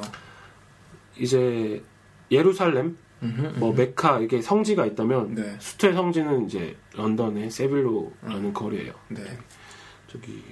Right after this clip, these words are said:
Speaker 1: 옥스퍼드 서커스 피카딜리 쪽 가는 길에
Speaker 2: 네.
Speaker 1: 저기 저민 스트리트 옆에 있는 세빌로라는 가게인데 거기 아주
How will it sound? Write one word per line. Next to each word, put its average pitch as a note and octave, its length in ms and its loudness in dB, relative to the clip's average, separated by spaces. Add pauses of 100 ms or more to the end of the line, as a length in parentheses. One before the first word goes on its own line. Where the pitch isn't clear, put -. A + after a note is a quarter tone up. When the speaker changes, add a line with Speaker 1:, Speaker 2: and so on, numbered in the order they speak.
Speaker 1:
옥스퍼드 - 380 -2
서커스 A2+ 480 -8
피카딜리 D#3+ 440 0
쪽 - 320 -4
가는 A#2 300 0
길에 B2+ 340 -2 (160)
Speaker 2:
네. C3 80 -12 (840)
Speaker 1:
저기 - 180 -18
저민 A2 280 0
스트리트 G2+ 260 -2
옆에 G2 220 -6
있는 F#2 420 -6
세빌로라는 G#2+ 600 -2
가게인데 G2+ 280 -10
거기 A2+ 380 -2 (640)
아주 C3 520 0